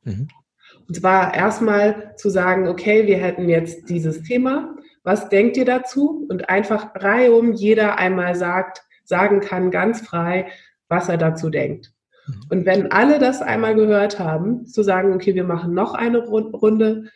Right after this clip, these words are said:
Speaker 2: Was würdest du, ähm, dazu dann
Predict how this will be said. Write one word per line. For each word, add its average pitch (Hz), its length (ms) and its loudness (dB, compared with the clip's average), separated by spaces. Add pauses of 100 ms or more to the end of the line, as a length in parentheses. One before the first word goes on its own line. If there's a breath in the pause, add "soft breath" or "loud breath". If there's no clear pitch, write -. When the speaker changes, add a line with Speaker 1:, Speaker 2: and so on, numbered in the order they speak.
(280 loud breath)
Speaker 2:
Was 202 320 0
würdest 196 400 2
du, 185 460 -2 (280)
ähm, 170 480 0
dazu 165 380 0
dann 156 600 0